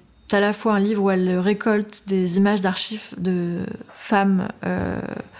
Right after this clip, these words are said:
enceintes ou d'accouchement, et elle se met elle-même en scène dans, dans sa grossesse. Et,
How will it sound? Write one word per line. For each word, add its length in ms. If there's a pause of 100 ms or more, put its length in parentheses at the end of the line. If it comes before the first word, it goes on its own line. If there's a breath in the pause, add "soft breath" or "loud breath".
(280 loud breath)
enceintes 540
ou 180
d'accouchement, 760 (520 loud breath)
et 100
elle 160
se 140
met 380
elle-même 340
en 80
scène 480
dans, 520
dans 500
sa 520
grossesse. 640
Et, 560